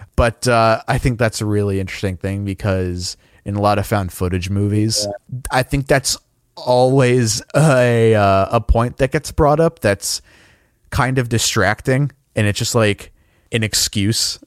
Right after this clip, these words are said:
Speaker 1: uh, to let the camera keep going or to, like, not film things in, in found footage movies. And sometimes it's never really brought up at all.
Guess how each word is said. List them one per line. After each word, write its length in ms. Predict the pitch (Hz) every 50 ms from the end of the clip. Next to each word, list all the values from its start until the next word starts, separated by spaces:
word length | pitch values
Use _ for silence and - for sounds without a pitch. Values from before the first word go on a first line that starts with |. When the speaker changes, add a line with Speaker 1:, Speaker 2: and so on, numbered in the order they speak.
| _ -
Speaker 1:
uh, 300 | 110 104 101 101 98 95 - - - -
to 100 | - 110
let 260 | 98 98 101 - -
the 60 | -
camera 440 | 95 - 107 101 101 107 117 120 123
keep 260 | 120 - - 131 120
going 400 | - 139 135 139 143 143 147 143 135 _ _ _ _ _ - -
or 80 | - 135
to, 60 | 113 113
like, 140 | 104 98
not 220 | 92 95 98 87 -
film 220 | - 92 90 87
things 260 | 87 101 101 107 98
in, 100 | 104 104 104
in 120 | 104 101 98
found 240 | - 113 107 104
footage 240 | - 113 110 107 104
movies. 460 | 110 117 117 117 117 123 123 120 - - _ _ _ _ _ -
And 100 | 156 165
sometimes 440 | - 294 320 - 311 226 185 165 151
it's 200 | 147 127 - 165
never 400 | 165 165 165 170 160 160 160 160
really 240 | 165 175 180 175
brought 280 | 165 156 170 170 175 170
up 200 | 175 170 - -
at 80 | 170 170
all. 340 | 175 185 143 117 117 -